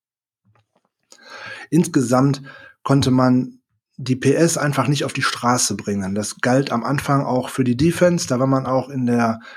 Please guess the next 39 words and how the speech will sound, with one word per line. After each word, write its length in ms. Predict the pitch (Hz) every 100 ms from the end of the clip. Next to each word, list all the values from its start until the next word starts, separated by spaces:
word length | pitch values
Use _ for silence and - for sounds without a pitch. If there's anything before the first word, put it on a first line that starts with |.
| -
in 100 | 123
der 100 | 117
Run-Verteidigung 840 | 123 165 - 139 147 156 151 156 151
nicht 260 | 147 -
gut, 300 | 156 165 165
sodass 320 | 139 131 131
man 300 | 127 127 123 - - - _ -
auch 220 | 120 120
von, 480 | - 120 120 120 120
äh, 400 | 117 110 107 117 -
Wisconsin 640 | 127 120 - 165 160 165
überrannt 520 | 143 131 135 151 135
worden 380 | 131 143 143 135
ist 280 | 147 135 113
eigentlich. 680 | 127 143 135 139 143 139
Und 340 | 127 123 120 -
da 260 | 147 123 123
hätte 180 | 131 131
man 160 | 127
eigentlich 220 | 113 131
nur 120 | 131 135
die 80 |
Mitte 240 | 131 147 131
zumachen 480 | - 120 120 117 117
müssen, 300 | 123 127 120
weil 300 | 117 117 113
viel 280 | - 143
mehr 360 | 127 131 131 131
macht 340 | 120 131 135 -
Jonathan 360 | 120 117 -
Taylor 300 | 117 123 120
eigentlich 260 | 117 117 -
nicht, 240 | 127 123
außer 220 | 117 120 120
durch 160 | 120
die 80 | 120
Mitte 200 | 139 123
zu 140 | -
rennen. 300 | 107 120 135